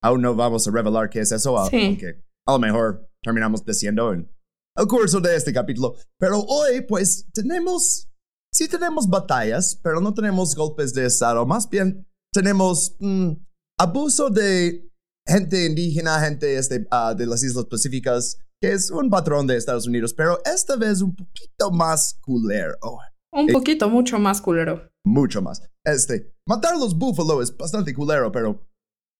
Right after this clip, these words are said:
Speaker 1: radioactividad,
Speaker 2: Sí.
Speaker 1: mm, eso no se quita. Ah, y, bueno, ¿quién es este en el slide ahí hasta abajo?
Speaker 2: <laughs> Nuestra querida Edna Moda, parece ser, ¿no?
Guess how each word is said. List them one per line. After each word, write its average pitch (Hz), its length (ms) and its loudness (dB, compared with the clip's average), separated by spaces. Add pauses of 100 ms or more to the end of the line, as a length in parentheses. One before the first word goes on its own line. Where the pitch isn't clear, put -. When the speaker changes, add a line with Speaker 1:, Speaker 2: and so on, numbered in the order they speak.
(120)
Speaker 1:
radioactividad, 214 880 2 (400)
Speaker 2:
Sí. 170 80 -2
Speaker 1:
mm, 151 480 0
eso 180 300 2
no 135 160 -2
se 117 180 -2
quita. 104 580 -4 (280)
Ah, 147 300 2
y, 214 280 -2 (560)
bueno, 139 280 2
¿quién 339 260 -4
es - 160 -2
este 214 320 0
en 156 100 2
el 151 140 2
slide 151 440 0
ahí 120 340 0
hasta 117 260 -2
abajo? 110 240 -2
Speaker 2:
<laughs> 311 880 4 (1200)
Nuestra 233 380 4
querida 226 500 2
Edna 208 320 0
Moda, 190 440 2
parece 175 340 0
ser, 247 300 4
¿no? 190 460 0